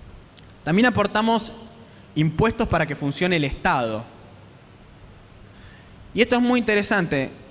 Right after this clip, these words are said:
Esta es la serie de retenciones desde que se pusieron hasta el año pasado. En total, setenta y dos mil millones de dólares de recaudación.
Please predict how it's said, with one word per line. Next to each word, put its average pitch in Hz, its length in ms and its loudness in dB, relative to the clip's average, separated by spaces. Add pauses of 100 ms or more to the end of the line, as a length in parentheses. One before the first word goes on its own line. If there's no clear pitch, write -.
Esta 254 160 0
es 277 60 2
la 208 100 0
serie 240 280 2
de 208 120 2
retenciones 185 680 0
desde 170 200 2
que 160 100 -2
se 165 120 0
pusieron 202 400 -2
hasta 170 160 -2
el 165 80 2
año 170 200 0
pasado. 123 560 -2 (920)
En 160 180 0
total, 233 540 2 (260)
setenta 175 600 0
y 175 80 4
dos 175 180 4
mil 240 500 2
millones 196 580 2
de 160 100 4
dólares 175 400 4
de 139 80 2
recaudación. 127 680 -2